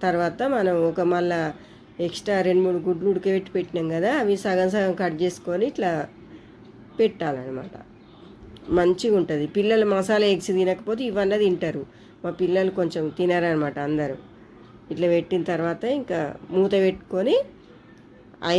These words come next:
ఫ్లేమ్ ఒక పది నిమిషాలు ఉడకబెట్టుకోవాలి. ఇట్లా దమ్ చేసుకోవాలన్నమాట. ఏమన్నా బరువు ఉన్న గిన్నె పెట్టి పది నిమిషాల తర్వాత మళ్ళీ చిన్న మంట మీద ఒక పది నిమిషాలు ఉడికించుకుంటే బిర్యానీ రెడీ అయిపోతుంది అనమాట. మంచిగా టేస్టీ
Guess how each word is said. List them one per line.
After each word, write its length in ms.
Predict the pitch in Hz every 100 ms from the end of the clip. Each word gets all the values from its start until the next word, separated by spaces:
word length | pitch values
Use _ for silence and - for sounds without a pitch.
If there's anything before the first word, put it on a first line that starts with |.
| 190
ఫ్లేమ్ 260 | 214 214 220
ఒక 140 | 202 214 214
పది 200 | 190 190
నిమిషాలు 340 | 185 185 214 214
ఉడకబెట్టుకోవాలి. 840 | 185 185 165 156 - 139 135 143 254 415 440 208
ఇట్లా 180 | 196 180 156
దమ్ 160 | 185 202 226
చేసుకోవాలన్నమాట. 640 | 202 - 175 160 156 151 156
ఏమన్నా 220 | 165 165 156 170
బరువు 220 | 165 180
ఉన్న 120 | 165 147
గిన్నె 220 | 151 151 139
పెట్టి 260 | - - - - - - - - 175
పది 160 | 175 180
నిమిషాల 300 | 175 190 165
తర్వాత 300 | 180 180 175 294
మళ్ళీ 180 | 226 196 190
చిన్న 220 | 208 196 202 202
మంట 220 | 185 185 185
మీద 120 | 185 240
ఒక 80 | 220 185
పది 140 | 175 175
నిమిషాలు 300 | 175 196 180
ఉడికించుకుంటే 600 | 165 175 185 - 180 180 370 - - - - - - - - 165
బిర్యానీ 460 | 185 185 180 226 440 494 - -
రెడీ 200 | 247 185 156
అయిపోతుంది 380 | 147 147 143 139
అనమాట. 300 | 139 135 - - - 170
మంచిగా 460 | 165 156 165 165 165
టేస్టీ 400 | 165 165 165 -